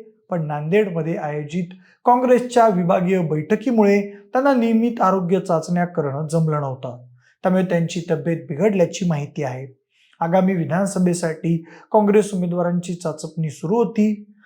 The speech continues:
त्यासाठी पक्षातील प्रमुख नेते महाराष्ट्र दौऱ्यावर आहेत.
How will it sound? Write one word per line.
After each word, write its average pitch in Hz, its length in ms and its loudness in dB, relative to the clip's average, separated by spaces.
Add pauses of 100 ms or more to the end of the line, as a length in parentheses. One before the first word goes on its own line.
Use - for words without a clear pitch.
(180)
त्यासाठी 190 400 0
पक्षातील 175 680 -4
प्रमुख 165 340 -4
नेते 196 360 2 (360)
महाराष्ट्र 190 500 0
दौऱ्यावर 220 420 8
आहेत. 208 300 2